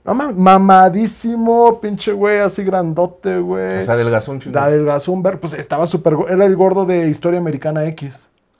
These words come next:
Speaker 2: ¿Ah, sí?
Speaker 1: El, el, pues, el nazi ahí, todo pinche gigantesco, y ahorita lo ves, no mames, en,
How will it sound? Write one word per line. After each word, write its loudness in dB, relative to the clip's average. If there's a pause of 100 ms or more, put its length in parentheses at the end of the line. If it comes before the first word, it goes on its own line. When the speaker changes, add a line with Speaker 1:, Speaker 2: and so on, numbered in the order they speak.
Speaker 2:
¿Ah, -10
sí? -8
Speaker 1:
El, -8
el, -8
pues, -18
el -10
nazi -6
ahí, -4
todo -4
pinche -10
gigantesco, -8
y -4
ahorita -4
lo -10
ves, -10
no -14
mames, -16
en, -20